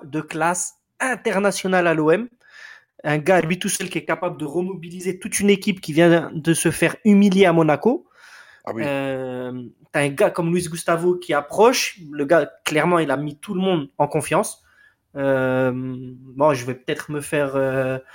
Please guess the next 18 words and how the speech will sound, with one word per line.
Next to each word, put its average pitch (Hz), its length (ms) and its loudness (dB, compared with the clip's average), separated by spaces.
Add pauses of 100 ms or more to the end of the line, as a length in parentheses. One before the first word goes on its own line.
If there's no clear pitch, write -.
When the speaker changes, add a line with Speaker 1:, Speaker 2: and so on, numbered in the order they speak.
(800)
Speaker 1:
peut-être 139 400 0
un 139 60 2
peu 143 140 4
chahuter, 160 500 6
mais 143 500 6 (140)
pour 147 140 -4
moi, 196 200 4
c-, - 240 -4
rares 180 280 0
sont 180 140 -2
ces 180 160 2
joueurs-là 156 440 2
qui - 80 -6
sont 160 120 -4
capables 170 380 0
de, 185 280 6 (420)
de, 156 600 2
euh, 147 260 -8